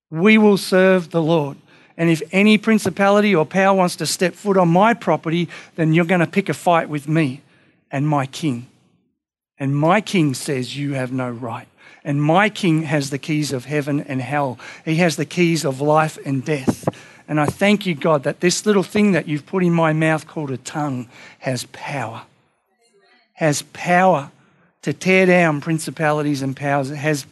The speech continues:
power to stand against the gates of Hades, and it will not prevail. I thank you that's a timeless truth, Lord, that we need to stand on as a church. And Lord, I pray, my prayer is just today, Lord, that somehow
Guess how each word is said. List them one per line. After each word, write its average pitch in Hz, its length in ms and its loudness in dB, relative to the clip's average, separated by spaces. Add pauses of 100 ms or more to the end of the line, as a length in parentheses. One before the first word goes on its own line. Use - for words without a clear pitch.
power 180 560 2 (320)
to 165 100 -6
stand 170 360 2
against 156 480 -2
the 165 100 -4
gates 165 340 0
of 156 160 -4
Hades, 160 460 0
and 147 140 0
it 151 120 -4
will 151 200 0
not 190 500 2
prevail. 180 640 0 (720)
I 147 80 -2
thank 190 280 0
you 190 120 2
that's 175 240 0
a 143 80 -6
timeless 190 640 0
truth, 165 280 -6
Lord, 156 220 -2
that 147 160 -2
we 175 160 0
need 185 200 2
to 156 60 -2
stand 190 480 -2
on 180 240 2 (280)
as 151 160 -4
a 151 60 -4
church. - 580 -8 (460)
And 156 140 0
Lord, 190 180 4
I 196 160 4
pray, 180 360 -4
my 147 180 -2
prayer 196 420 0
is 180 220 -4
just - 300 -4
today, 143 360 -4
Lord, 143 220 -6
that 147 140 -6
somehow 165 600 -2